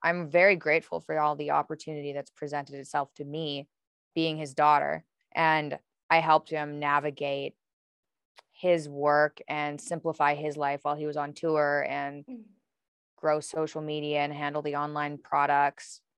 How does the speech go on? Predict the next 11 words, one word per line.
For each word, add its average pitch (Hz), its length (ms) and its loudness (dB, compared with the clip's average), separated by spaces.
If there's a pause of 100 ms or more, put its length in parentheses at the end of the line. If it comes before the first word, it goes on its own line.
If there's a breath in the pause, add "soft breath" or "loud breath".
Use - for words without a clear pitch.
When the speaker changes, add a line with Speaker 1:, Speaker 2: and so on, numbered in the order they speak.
(440)
Speaker 1:
do 151 160 -8
translations, 147 1040 -8
like, 147 140 -4
a 147 40 -10
number 139 300 -6
of 135 180 -8 (800)
projects. 147 640 2 (260)
So 170 340 8
that's 170 300 6
been 170 180 -2
fun. 139 400 -6